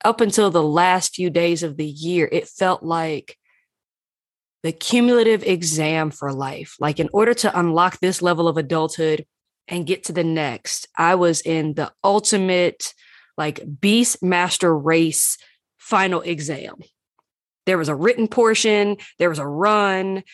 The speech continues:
there was an uphill climb, a mud sack, like,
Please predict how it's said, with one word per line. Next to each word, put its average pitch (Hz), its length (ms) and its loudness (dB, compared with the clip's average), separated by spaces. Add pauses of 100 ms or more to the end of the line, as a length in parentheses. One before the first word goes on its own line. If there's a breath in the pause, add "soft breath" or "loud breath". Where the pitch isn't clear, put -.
(200 soft breath)
there 170 100 0
was 147 100 -6
an 151 160 -12
uphill 233 360 0
climb, 180 640 0 (260 loud breath)
a 151 100 -14
mud 196 400 2
sack, - 460 -2 (160)
like, 190 280 -4